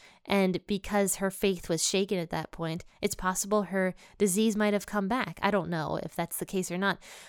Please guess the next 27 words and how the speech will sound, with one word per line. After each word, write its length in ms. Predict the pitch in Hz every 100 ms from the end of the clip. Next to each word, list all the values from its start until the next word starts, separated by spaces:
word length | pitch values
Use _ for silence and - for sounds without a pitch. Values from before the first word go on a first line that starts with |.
| -
But 260 | 233 - -
Jesus 400 | - 233 269 277
says 600 | - - 311 254 165 - - _ -
that 120 | 214
it 80 | 208
was 140 | 202
her 120 | 202
faith 560 | - - 208 220 214 - -
that 140 | 185
had 200 | 170 175
made 240 | 175 185 185
her 220 | - 165
well, 340 | 165 185 165 170
not 260 | 180 233
the 80 | 311
tassel. 760 | - - 240 220 - 180 - _ _ - - - 214
It 160 | 220
was 260 | 226 208 - - -
the 160 | 226
woman's 500 | 214 220 247 220 - - - -
faith. 500 | 180 147 - - - - - - - -
And 140 | 214
he 160 | 202 226
wants 340 | 220 262 254
her 100 | 240
to 100 | 208
know 380 | 196 214 180